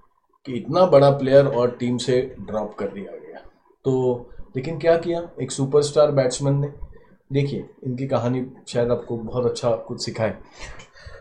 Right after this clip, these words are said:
राहुल द्रविड़ ने सबसे पहले तो अपने कोचेस और अपने दोस्तों के साथ बैठ के सारे प्रॉब्लम्स आइडेंटिफाई करना चालू किए।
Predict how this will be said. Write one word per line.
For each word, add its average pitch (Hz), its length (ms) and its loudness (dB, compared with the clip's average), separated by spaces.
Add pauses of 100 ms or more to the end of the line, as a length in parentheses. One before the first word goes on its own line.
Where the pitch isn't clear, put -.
(120)
राहुल 196 320 6
द्रविड़ 196 400 8 (580)
ने 196 420 2
सबसे - 840 -2
पहले 123 600 0 (760)
तो 180 100 0
अपने 156 640 -4
कोचेस 151 760 0
और 117 140 0
अपने 127 340 0
दोस्तों 107 500 -6
के 143 180 -4
साथ 135 340 2
बैठ 107 720 0
के 117 380 -6
सारे 110 440 -2
प्रॉब्लम्स 131 720 2
आइडेंटिफाई 120 580 4
करना 95 280 -4
चालू 85 280 -10
किए। 82 300 -18